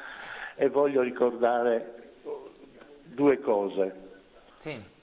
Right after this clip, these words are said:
Speaker 1: Due cose fondamentali, che Ban Ki-moon, quando si riferisce a Danzica, ad altri posti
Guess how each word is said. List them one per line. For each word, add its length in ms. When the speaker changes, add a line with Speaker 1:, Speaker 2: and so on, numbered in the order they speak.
Speaker 1:
Due 320
cose 300
fondamentali, 880
che 260
Ban 260
Ki-moon, 600
quando 960
si 80
riferisce 640
a 40
Danzica, 1400
ad 920
altri 340
posti 680